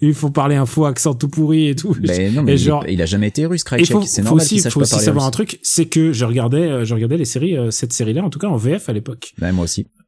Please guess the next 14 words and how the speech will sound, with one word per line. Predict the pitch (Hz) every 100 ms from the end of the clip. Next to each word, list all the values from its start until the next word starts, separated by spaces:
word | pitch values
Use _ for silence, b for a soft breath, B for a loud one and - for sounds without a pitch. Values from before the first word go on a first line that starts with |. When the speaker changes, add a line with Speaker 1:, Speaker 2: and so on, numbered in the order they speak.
| _ -
Speaker 1:
Euh, | 117 110
puisque, | - 113 - 117 113 107 107 110 101
puisque | 113 -
c'était | - -
la, | 110 104
la | 107 110
trilogie | - 120 117
du | 123 120
samedi, | 135 147 240
comme | 156
il | 123
disait. | 113 120 120 b b b b b b _ _
Et, | 135
euh, | 123 120 117 113 110 110 110 113 104 95